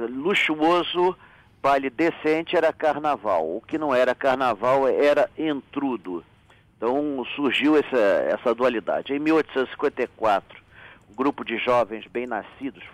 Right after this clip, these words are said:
funda as primeiras grandes sociedades, que são as antepassadas da escola de samba, tinham carros alegóricos, tudo mais, descula-, é, desfilavam nas principais ruas.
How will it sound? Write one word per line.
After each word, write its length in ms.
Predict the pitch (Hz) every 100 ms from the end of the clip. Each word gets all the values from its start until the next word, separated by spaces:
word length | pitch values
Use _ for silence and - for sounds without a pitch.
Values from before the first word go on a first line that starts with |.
| -
funda 260 | 143 131
as 80 | 110
primeiras 540 | - 123 117 143 117 -
grandes 360 | 127 147 139 -
sociedades, 920 | 107 - 107 85 90 113 135 - - - - - _
que 120 | 220
são 160 | - 262
as 100 | 208
antepassadas 840 | 180 185 - 143 - 165 170 143
da 120 | 123
escola 400 | 110 - 147 127
de 80 | - -
samba, 280 | 127 131 90
tinham 180 | 139 127
carros 400 | - 123 113 104
alegóricos, 1120 | 101 87 85 120 131 107 98 - 82 - - - - - -
tudo 180 | 110
mais, 240 | 98 123 113
descula-, 580 | - - 113 113 127 107
é, 500 | 104 104 95 92 85 98
desfilavam 500 | - 117 101 120 113
nas 180 | 104 -
principais 600 | 113 107 107 - 104 98
ruas. 460 | - 131 107 -